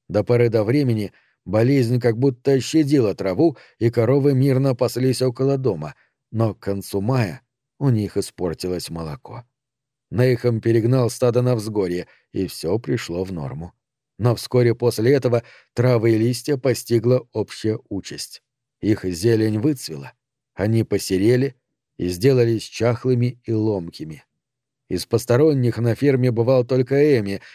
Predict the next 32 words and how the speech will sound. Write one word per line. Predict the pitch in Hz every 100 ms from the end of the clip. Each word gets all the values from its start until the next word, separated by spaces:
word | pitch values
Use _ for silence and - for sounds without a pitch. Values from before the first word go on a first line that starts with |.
| - -
да | 156
и | 160 139
то | 165 139
всё | 101 - 98
реже | 120 123 80 87
и | 85
реже. | 78 73 120 123 _ _ _ _ _
Когда | - 113 113
в | 101
школе | - 131 123 113
закончились | 101 113 117 110 104 107 113
занятия, | 101 123 147 120 117 113 _ _ _
Гарнеры | 107 160 143 135 127 117
оказались | - 98 123 120 110
отрезанными | 117 - 104 110 92 101 95 95
от | 87 -
мира. | 69 67 62 60 _ _ _ _ _
Иногда | 92 117 113 139 143
они | 127 117 107
поручали | - 117 113 120 110 120 139
Эми | 127
купить | 120 156 135 139 -
им | 90
что-нибудь | - 113 98 101 98
в | 107
городе. | 107 82 78 - - _ _ - - _
Их | 101 120
душевный | 117 127 - 143 117 123
надлом | 120 117 139 147 127
и |
общая | 120 - 120 110
слабость | 147 147 123 -